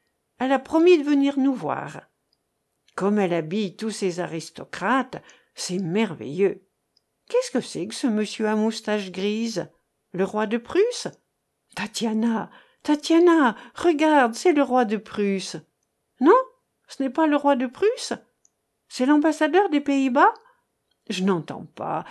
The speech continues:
ces roues font tant de bruit. Ah, quels arbres magnifiques !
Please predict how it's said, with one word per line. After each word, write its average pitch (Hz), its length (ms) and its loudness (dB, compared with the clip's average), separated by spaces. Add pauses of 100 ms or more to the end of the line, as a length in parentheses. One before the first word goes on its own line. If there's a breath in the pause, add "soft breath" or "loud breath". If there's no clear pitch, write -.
ces - 220 0
roues 311 160 4
font 254 220 -2
tant 254 220 -2
de 170 120 -2
bruit. 156 520 -8 (600 soft breath)
Ah, 339 580 2
quels 190 380 0
arbres 196 380 -2
magnifiques ! 196 840 -4